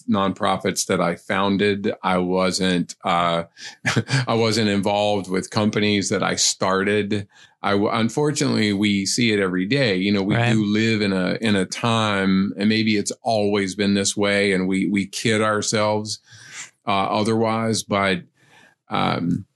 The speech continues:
Speaker 1: you're guilty, especially these days. If you're accused of something, you're guilty. It really, it, it's, it's pretty much impossible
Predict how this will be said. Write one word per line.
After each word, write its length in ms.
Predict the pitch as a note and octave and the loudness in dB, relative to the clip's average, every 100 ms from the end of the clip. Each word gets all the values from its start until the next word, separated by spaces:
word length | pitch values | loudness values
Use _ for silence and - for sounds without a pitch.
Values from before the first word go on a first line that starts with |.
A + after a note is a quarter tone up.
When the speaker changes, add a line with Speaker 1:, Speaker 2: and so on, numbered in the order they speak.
| _ | _
Speaker 1:
you're 240 | A#2+ D#3 | -2 0
guilty, 500 | C3+ A#2+ B2 - G2+ | 0 0 0 -2 -2
especially 500 | F2+ - C#3+ C3 G#2 | -2 0 0 0 0
these 320 | F2+ G#2 G#2 F2+ | 0 2 2 0
days. 520 | G2 E2 D#2 F2 - | -2 -2 -2 -2 -2
If 180 | B2 A#2 | -2 0
you're 160 | F3+ G3 | 0 0
accused 400 | B2 C#3 B2 G2+ | 0 0 0 0
of 100 | G2 | -2
something, 400 | G#2+ F#2+ F#2 F#2 | 0 0 0 0
you're 160 | F#2 F2+ | 2 0
guilty. 580 | F2+ E2+ E2+ - F2+ A#2+ | 0 0 -2 -8 -8 -4
It 80 | B2 | -2
really, 520 | A#2+ A#2 G#2+ G2 F#2+ - | 0 2 0 0 0 0
it, 360 | A2+ G#2+ A#2 | 0 0 0
it's, 260 | A2 - - - | 0 0 -4 -2
it's 200 | B2+ - | 0 0
pretty 560 | - - C#3+ C#3 C3 | -4 -2 0 2 2
much 400 | A#2+ A2 G#2+ F#2+ | 2 2 0 0
impossible 1160 | G2+ F#2+ - G#2 G#2 G2+ G#2+ F#2 F#2 F2+ F2+ | 0 -2 0 0 0 0 -2 0 0 0 -2